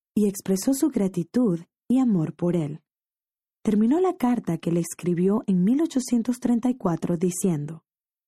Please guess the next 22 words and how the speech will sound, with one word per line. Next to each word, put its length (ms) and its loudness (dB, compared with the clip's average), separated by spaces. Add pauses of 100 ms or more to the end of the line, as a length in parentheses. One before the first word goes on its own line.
(240)
"Siempre 540 2
recordaré 560 0
las 200 -2
enseñanzas 920 0 (420)
que 220 2
he 20 2
recibido 640 0
de 120 0
mi 100 0
amado 380 -2
padre". 480 -6 (640)
En 120 2
mil 160 4
ochocientos 540 0
treinta 320 2
y 60 4
nueve, 400 0 (320)
el 160 0
padre 320 2
de 120 2
Rebeca 460 0
falleció. 720 -4